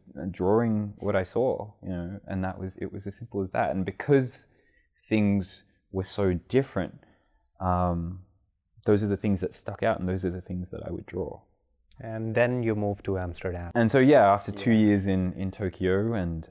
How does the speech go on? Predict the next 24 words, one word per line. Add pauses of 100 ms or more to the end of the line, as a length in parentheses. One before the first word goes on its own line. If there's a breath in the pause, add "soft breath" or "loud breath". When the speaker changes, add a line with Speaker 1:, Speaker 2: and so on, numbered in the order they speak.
(140)
Speaker 1:
uh, (100)
we
decided
to
move
to
Amsterdam,
and
we've
been
there
for
a
year. (180)
Speaker 2:
And
now
you
Speaker 1:
Um,
Speaker 2:
have
your
own
studio? (580 soft breath)
Speaker 1:
Uh,
it,